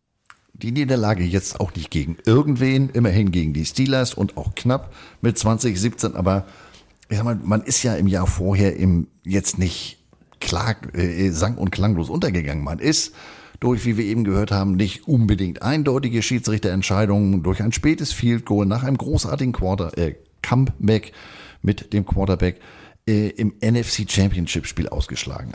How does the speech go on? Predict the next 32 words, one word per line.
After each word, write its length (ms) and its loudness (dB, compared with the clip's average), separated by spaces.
Aber 640 0
das 260 -2
ist 240 0
hier 220 2
nicht 220 2
mehr 120 2
der 140 2
Standard. 440 2
Wir 160 2
waren 200 0
jetzt 180 -2
einmal 240 0
im 60 -4
Endspiel, 360 -2
da 240 0
wollen 220 2
wir 180 2
wieder 180 4
hin. 220 2
Fünfzehn 760 -2
Siege, 500 -2
eine 440 -2
Niederlage 640 -4
und 160 -6
das 140 -6
Ding 180 -6
mit 160 -6
einem 160 -8
Field 380 -6
Goal. 220 -8
Alter 560 0
Vater. 480 -2